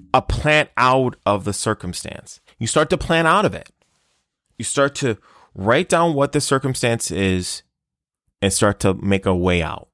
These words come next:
or a plan out of it. When we can start to identify the hows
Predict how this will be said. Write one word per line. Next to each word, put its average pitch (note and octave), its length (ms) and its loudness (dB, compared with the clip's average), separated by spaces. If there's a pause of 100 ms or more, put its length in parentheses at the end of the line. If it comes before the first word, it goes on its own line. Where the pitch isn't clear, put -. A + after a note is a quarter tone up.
(100)
or F2 100 0
a E2+ 60 -2
plan E2+ 580 -6
out E2 180 -6
of - 100 -12
it. - 180 -16 (1200)
When G2+ 120 -2
we A#2 80 0
can C#3 160 -2
start D#3+ 300 0
to G3 80 4
identify C3+ 640 2
the F#2 140 -2
hows F#2 640 0